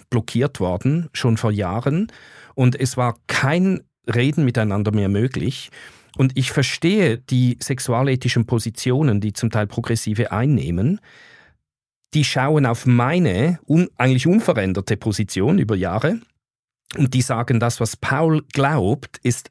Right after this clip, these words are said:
eine Aggression gegenüber sexuellen Minderheiten zum Beispiel. Und da muss er nicht einmal aggressiv werden, nur schon, dass er das glaubt. Und das ist typisch kulturmarxistisch übrigens. Das, was ich vertrete, ist ein Affront, ist ein,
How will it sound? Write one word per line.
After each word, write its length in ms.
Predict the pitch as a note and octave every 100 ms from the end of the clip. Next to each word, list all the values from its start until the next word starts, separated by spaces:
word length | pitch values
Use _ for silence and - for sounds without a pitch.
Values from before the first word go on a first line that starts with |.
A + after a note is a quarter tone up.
| _
eine 300 | - A#2 A#2 -
Aggression 760 | A2 G#2+ A2 G#2+ - A2+ C#3 C#3+
gegenüber 680 | A#2+ A#2 A2+ A2+ A2 G#2 G#2+ G2 A#2+ -
sexuellen 540 | - A2+ - G#2+ G2+
Minderheiten 680 | G2 A2+ F#2+ E2+ D#2 - - -
zum 160 | F#2
Beispiel. 420 | C2+ A#1 - - - - B2+
Und 180 | A#2+ - _
da 100 | C3
muss 220 | C#3+ C#3
er 80 | A#2
nicht 220 | C#3+ -
einmal 200 | C#3+ A2+
aggressiv 640 | G#2+ C3 C#3 - A2 G#2+
werden, 540 | G#2 B2+ D#3 F#2+ B2+ A#2
nur 160 | C#3+
schon, 160 | - B2+
dass 160 | A#2+ A2+
er 100 | G#2+
das 220 | G#2 -
glaubt. 420 | A#2 C#3+ F#2 -
Und 100 | A#2
das 100 | B2+
ist 140 | A2+ -
typisch 340 | F3 - C#3
kulturmarxistisch 960 | - C3 C#3+ C3+ F2 - D#2 - D2+ -
übrigens. 520 | G2+ D2+ D2 - - _ -
Das, 180 | C#3 C3
was 180 | A#2+ -
ich 200 | F3+ -
vertrete, 920 | F#3 - G2+ B2+ D#3 - F2 C3 G3+ - _
ist 340 | B2 - - A2
ein 240 | G#2+ A2
Affront, 760 | A2+ - - E2 F2 D#3+ F3+ B2
ist 220 | A#2 B2
ein, 240 | G#2+ G#2+